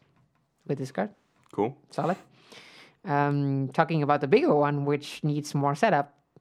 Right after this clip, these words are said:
Speaker 1: um, you can basically negate anything. <laughs> Well,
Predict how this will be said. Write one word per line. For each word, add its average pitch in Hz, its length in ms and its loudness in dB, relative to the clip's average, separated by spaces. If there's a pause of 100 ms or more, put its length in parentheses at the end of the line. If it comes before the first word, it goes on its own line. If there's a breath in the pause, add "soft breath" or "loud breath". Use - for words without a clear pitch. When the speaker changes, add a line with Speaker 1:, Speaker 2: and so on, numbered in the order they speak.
Speaker 1:
um, 131 380 -6 (1300)
you 139 520 0
can 139 480 -2
basically 139 420 -2
negate 135 380 -4
anything. 170 380 -6
<laughs> - 60 -20 (800 loud breath)
Well, 151 260 2